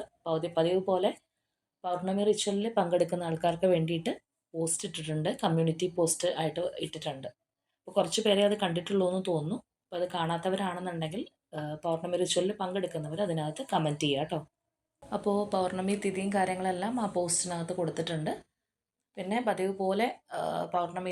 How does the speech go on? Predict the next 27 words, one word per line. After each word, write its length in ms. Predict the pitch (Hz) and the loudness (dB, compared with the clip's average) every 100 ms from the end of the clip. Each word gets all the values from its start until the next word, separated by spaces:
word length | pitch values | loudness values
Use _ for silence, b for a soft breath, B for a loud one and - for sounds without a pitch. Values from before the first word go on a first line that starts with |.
| 185 | -4
ദിവസം 380 | 170 - 185 190 170 | 0 0 0 -6 -8
ഒക്കെ 160 | 175 175 | -4 -2
ആയതുകൊണ്ട് 420 | 160 170 175 170 180 | 0 0 -2 -2 -2
തന്നെ, 200 | 165 202 - _ _ _ 180 165 | -2 -4 -8 _ _ _ -10 -8
എപ്പോഴും 260 | 165 175 202 | -2 0 2
നമ്മൾ 140 | 208 208 | 2 4
പറയുന്ന 260 | 190 196 208 | 4 4 4
കാര്യങ്ങളാണ്, 440 | 202 190 196 185 170 | 4 4 0 -2 -2
അതുകൊണ്ട് 220 | 160 165 165 | -2 -2 -2
കൂടുതലായിട്ടൊന്നും 560 | 170 165 170 170 185 185 | 0 0 0 0 -2 0
പറയുന്നില്ല. 400 | 165 170 185 170 - B B B B | 0 0 -2 -6 -8 B B B B
എങ്കിലും 260 | 165 175 220 - _ _ - 156 | -6 -4 -6 -8 _ _ -10 -8
ഏറ്റവും 320 | 156 220 226 | 0 4 4
നന്നായിട്ട്, 500 | 196 175 180 175 175 - - _ - | 4 2 -2 0 -2 -2 -6 _ -6
ആ, 40 | 147 156 156 | -2 -2 -2
മുന്നോട്ട് 300 | 165 165 180 180 | -2 -2 -2 0
പോകാനും 300 | 160 156 160 | 2 2 2
വളരെ 240 | 156 185 185 | 2 2 2
പോസിറ്റീവ് 460 | 170 - 160 190 185 | 4 4 4 2 2
ഊർജ്ജത്തോടു 400 | 165 165 170 165 170 | 2 0 2 2 0
കൂടി 120 | 190 190 _ _ _ b b - | -4 -6 _ _ _ b b -8
ഇരിക്കാനൊക്കെ 500 | 180 185 180 165 214 220 | -4 0 0 0 0 0
ശ്രമിക്കേണ്ടുന്ന 580 | 190 170 160 165 160 175 | 0 0 0 0 0 -2
ഒരു 80 | 185 185 | 0 2
സമയവും 320 | 165 160 160 170 | 2 0 -2 0
കൂടിയാണ്. 380 | 170 156 156 - _ B B B | 0 0 0 -4 _ B B B
നിങ്ങളുടെ 240 | 170 175 | -2 0